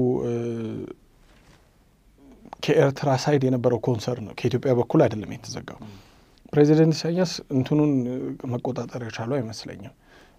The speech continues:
Speaker 1: የህዝብ ለህዝብ ግንኙነቱንም ንግዱንም በተጨማሪም ደግሞ፣ እ፣ የህወሓትንም እንቅስቃሴ ኮንቴን ማድረግ፣ የኤርትራ ተቃዋሚዎችንም እንቅስቃሴ ኮንቴን ማድረግ የፈለጉ፣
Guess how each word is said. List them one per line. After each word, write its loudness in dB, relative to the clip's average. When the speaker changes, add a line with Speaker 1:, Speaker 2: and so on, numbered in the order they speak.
Speaker 1:
የህዝብ 0
ለህዝብ 0
ግንኙነቱንም 2
ንግዱንም 4
በተጨማሪም 6
ደግሞ፣ 4
እ፣ 6
የህወሓትንም 4
እንቅስቃሴ -6
ኮንቴን 2
ማድረግ፣ -4
የኤርትራ -4
ተቃዋሚዎችንም -6
እንቅስቃሴ -10
ኮንቴን -2
ማድረግ 0
የፈለጉ፣ 0